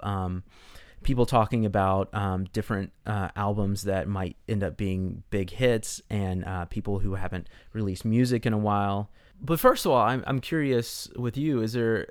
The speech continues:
a particular artist that, that you enjoy that you haven't heard from in a while, um, that you'd like to hear from in twenty fifteen? Because there's a, there's a good possibility that they could be coming out with something. I mean, this is, this seems to be the time for artists to be coming back and, and releasing that one album that everybody's been waiting for.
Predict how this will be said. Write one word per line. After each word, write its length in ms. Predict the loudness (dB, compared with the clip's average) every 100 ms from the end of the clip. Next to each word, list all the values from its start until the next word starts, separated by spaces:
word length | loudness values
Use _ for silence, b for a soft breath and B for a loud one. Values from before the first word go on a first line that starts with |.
| -8
a 60 | -8
particular 440 | -6 -4 -2 0
artist 380 | 0 0 -2 -2
that, 340 | -2 0 -2 -4
that 100 | -4
you 180 | -2 -2
enjoy 320 | -2 0 -2
that 100 | -2
you 100 | -4
haven't 220 | -4 -4
heard 200 | -2 -4
from 200 | -4 -4
in 40 | -4
a 40 |
while, 480 | -4 -4 -6 -6 -10 b b b -8
um, 420 | -6 -4 -6 -6
that 100 | -6
you'd 160 | -6 -4
like 200 | -6 -6
to 80 | -6
hear 140 | -6
from 200 | -4 -6
in 80 | -6
twenty 240 | -6 -8
fifteen? 560 | -6 -8 -8 -8 -6 -8 -10 B B
Because 220 | 2 4
there's 180 | 4 4
a, 160 | 2 2
there's 200 | 2 2
a 40 |
good 140 | 0
possibility 680 | 0 -4 -2 0 0 0 0
that 180 | -2 0
they 120 | -2
could 180 | -2 -4
be 80 | -2
coming 260 | -2 -2
out 140 | -2 -4
with 80 |
something. 280 | -4 -4 -4
I 60 | -2
mean, 340 | -2 -4 -6 -12 -20 b b b
this 180 | -8 -6
is, 220 | -4 -6
this 180 | -4 -4
seems 240 | 0 0 0
to 60 |
be 80 | 0
the 100 | -2
time 480 | 0 0 0 0 -4 -8 -20 -14
for 400 | -6 -2 -2 -4
artists 340 | -4 -4 -6 -10
to 80 |
be 100 | -12
coming 280 | -8 -6 -4
back 300 | -6 -6 -8
and, 200 | -8 -8
and 160 | -6 -6
releasing 400 | -6 -8 -8 -8
that 160 | -8 -8
one 140 | -10
album 320 | -10 -10 -10
that 80 | -8
everybody's 340 | -8 -8 -10 -10
been 160 | -8
waiting 260 | -8 -8 -10
for. 280 | -10 -12